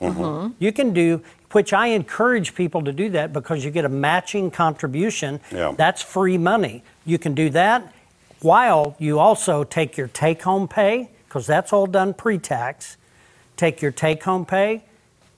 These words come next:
Speaker 3: st-, try, try it for a month. Put ten percent in a savings account and forget about it. And then see if you can operate your budget around the rest.
Speaker 1: That
Speaker 3: And you
Speaker 1: sounds
Speaker 3: might
Speaker 1: good.
Speaker 3: be surprised.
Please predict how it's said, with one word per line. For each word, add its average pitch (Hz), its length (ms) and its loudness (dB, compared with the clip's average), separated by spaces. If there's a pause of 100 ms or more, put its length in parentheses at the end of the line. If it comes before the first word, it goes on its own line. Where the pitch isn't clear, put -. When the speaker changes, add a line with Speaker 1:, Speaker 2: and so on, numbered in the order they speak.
Speaker 3:
st-, - 460 -10
try, 233 360 2 (180)
try 233 260 2
it 226 180 -2
for 196 200 -2
a 160 60 0
month. 165 460 -2 (560)
Put - 260 -2
ten 196 260 -2
percent 185 600 -4 (140)
in 151 120 -4
a 143 60 -2
savings 160 500 -2
account 180 400 -4 (100)
and 143 160 -8
forget 147 360 -4
about 117 300 -6
it. - 120 -18 (400)
And 139 140 -4
then 156 260 0
see 180 260 0
if 175 160 -4
you 160 120 -2
can 139 160 -4
operate 147 600 -2
your 147 100 -4
budget 135 440 -4
around 131 380 -4
the 123 60 -12
rest. 120 500 -8 (160)
Speaker 1:
That - 220 -8
Speaker 3:
And 135 120 -4
you 135 80 -2
Speaker 1:
sounds 95 100 -2
Speaker 3:
might 240 220 2
Speaker 1:
good. 165 120 -4
Speaker 3:
be 170 140 0
surprised. 180 720 0